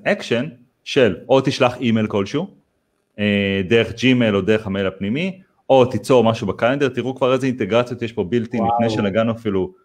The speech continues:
Speaker 1: בזאפייר
Speaker 2: וואו.
Speaker 1: ואינטגרומט. אה, אני יכול להגיד לו, לדוגמה, תיצור שורה במקום אחר בטבלת המשימות, אוקיי?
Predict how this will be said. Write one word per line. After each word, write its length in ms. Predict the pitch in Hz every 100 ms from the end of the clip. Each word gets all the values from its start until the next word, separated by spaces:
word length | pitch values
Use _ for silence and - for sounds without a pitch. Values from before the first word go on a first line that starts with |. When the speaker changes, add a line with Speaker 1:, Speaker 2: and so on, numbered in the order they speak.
| _ -
Speaker 1:
בזאפייר 500 | 101 95 110 120 101
Speaker 2:
וואו. 100 | 95
Speaker 1:
ואינטגרומט. 560 | 92 104 92 90 80 - _ _ _ _ _ _
אה, 240 | 98 101 104
אני 160 | 117 117
יכול 180 | 123
להגיד 220 | 151 147 180
לו, 80 |
לדוגמה, 280 | 147 151 208
תיצור 640 | 233 123 - 175 185 - _
שורה 340 | - 143 185
במקום 360 | 185 127 - 151
אחר 240 | 151 143
בטבלת 500 | 113 127 123 127 131
המשימות, 680 | 117 104 - 92 117 240 - _ _ _ _ _ _ _ _
אוקיי? 300 | 190 208 196